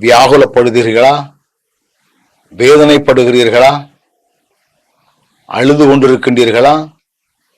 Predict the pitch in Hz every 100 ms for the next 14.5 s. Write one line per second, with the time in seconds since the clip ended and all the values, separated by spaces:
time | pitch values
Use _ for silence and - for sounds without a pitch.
0 | _ _ _ _ - 127 165 170 143 147
1 | 147 131 120 143 147 127 143 139 156 151
2 | 135 131 127 120 - 135 151 147 147 139
3 | 135 135 131 131 135 131 147 - _ _
4 | _ _ _ _ _ _ _ 104 104 135
5 | 135 123 113 107 90 76 _ _ _ _
6 | _ _ _ _ - 107 135 147 139 139
7 | 131 123 113 107 107 139 151 156 143 135
8 | 127 120 117 - 123 - 107 127 143 135
9 | - 117 - 117 113 104 92 _ _ _
10 | _ _ _ _ _ _ - 143 190 196
11 | 175 170 165 139 123 123 175 123 110 110
12 | 113 127 117 113 110 104 160 180 175 156
13 | 156 139 143 139 127 131 185 190 208 208
14 | 208 175 139 110